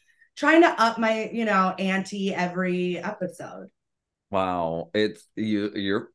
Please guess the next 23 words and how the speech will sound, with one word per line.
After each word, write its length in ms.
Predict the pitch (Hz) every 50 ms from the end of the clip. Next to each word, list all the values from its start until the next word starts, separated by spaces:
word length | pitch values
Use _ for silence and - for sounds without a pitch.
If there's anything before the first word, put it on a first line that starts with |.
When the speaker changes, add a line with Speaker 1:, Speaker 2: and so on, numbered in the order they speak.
| _ _
Speaker 2:
your 200 | - 104 107 104
name 200 | 104 104 104 104
is 120 | 117 123 -
Chanel 340 | - 135 123 104 101 104 113
and 80 | 110
you 120 | 104 98 98
produce. 680 | - 127 107 92 85 82 90 113 - - - - - - 285 302 - _ _ _
Speaker 1:
<laughs> 40 | - 233 180 - - 269 - - - 269 - - - 226 190 - - - 190 - _ - - - _ _ _ _ _ _ _ _ _ - 113 95 - - - - - - - _ _ _ _ _ _ -
Speaker 2:
<laughs> 1500 | 175 143 - - - 160 - - _ 165 147 - - - 160 160 - - _ - 135 131 135 - - 117 117 - 381 262
Speaker 1:
That's 300 | 294 - - - 294 294
from 220 | 294 381 381 381
the 100 | 359 370
Meet 260 | 330 294 262 254 254 196
Chanel 360 | - 226 214 196 190 190 185
episode 720 | 175 175 175 180 175 170 - 185 170 170 165 165 165 -
on 340 | - 170 175 165 165 165 170
Wow 200 | 175 165 165 165
Presents 580 | 175 175 165 156 170 160 156 151 151 160 160
of 120 | 175 - 151
the 60 | 160
Marco 320 | 156 156 156 147 160 151
Marco 380 | 156 156 151 151 143 147 147 147
Show. 520 | 139 - 143 139 135 135 131 120 - -